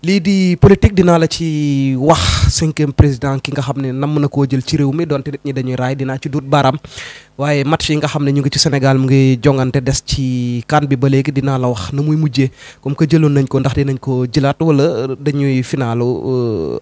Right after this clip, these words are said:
àgg ca, dinañ ci yaatal maak moom. Lépp lu di actualité dinañ ko waxtaan, jëmale ko ci xew-xew réew mi. Ki may dalal tey moo di docteur Mouhamadou Watt. Damay def leen, bàyyi la nga nuyoog mbokk askan wi nga xam ne ñu ngi lay topp saa su nekk ci deux cent vingt et un People.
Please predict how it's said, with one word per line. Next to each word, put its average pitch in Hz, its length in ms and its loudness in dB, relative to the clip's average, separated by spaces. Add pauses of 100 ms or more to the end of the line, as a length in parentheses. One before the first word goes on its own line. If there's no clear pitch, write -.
àgg 156 260 4
ca, 139 100 -4
dinañ 139 240 -4
ci - 100 -4
yaatal 123 220 -2
maak 120 220 -4
moom. 117 160 -6 (480)
Lépp 190 160 2
lu 196 100 4
di 175 80 4
actualité 147 380 0
dinañ 135 220 -2
ko 139 120 0
waxtaan, 127 320 -2
jëmale 131 300 -2
ko 127 100 -8
ci - 140 -10
xew-xew 127 640 -2
réew 170 220 6
mi. 123 180 -2
Ki - 140 -2
may 143 180 4
dalal 127 260 2
tey 127 140 0
moo 123 160 -2
di 120 80 -4
docteur 120 340 -4
Mouhamadou 120 460 -4
Watt. 151 120 2 (600)
Damay 135 240 2
def 135 180 2
leen, 160 220 0
bàyyi 156 180 4
la 147 60 4
nga 147 120 2
nuyoog 139 200 0
mbokk 131 220 -4
askan 135 240 -2
wi 131 80 -4
nga 127 80 -6
xam 120 180 -6
ne 123 80 -4
ñu 123 100 -2
ngi 120 100 -4
lay 113 380 -4
topp - 220 -2
saa 113 160 -4
su - 120 -6
nekk 113 220 -8
ci - 80 -14
deux 135 120 -8
cent 107 160 -8
vingt 98 200 -12
et 98 40 -6
un - 20 -10
People. - 240 -16